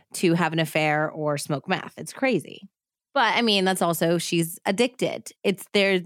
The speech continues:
you know, there's, she is sick. This, she's not, you know, we can't put ourselves in her thought process, you know? So basically, the residue on the pipe came back positive for methamphetamine, and D N A from skin cells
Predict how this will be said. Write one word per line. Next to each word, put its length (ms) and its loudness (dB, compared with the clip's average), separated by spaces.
you 100 2
know, 320 2
there's, 640 0
she 280 0
is 140 -2
sick. 480 -2
This, 380 -2
she's 260 0
not, 280 2
you 160 4
know, 100 6
we 140 6
can't 300 2
put 100 4
ourselves 480 2
in 460 4
her 560 -2
thought 300 2
process, 580 -4
you 80 2
know? 400 0
So 140 0
basically, 600 4
the 260 0
residue 320 4
on 80 4
the 60 4
pipe 240 0
came 200 2
back 200 0
positive 460 0
for 80 -4
methamphetamine, 1000 2
and 400 0
D 200 0
N 80 4
A 200 4
from 220 -2
skin 480 2
cells 400 2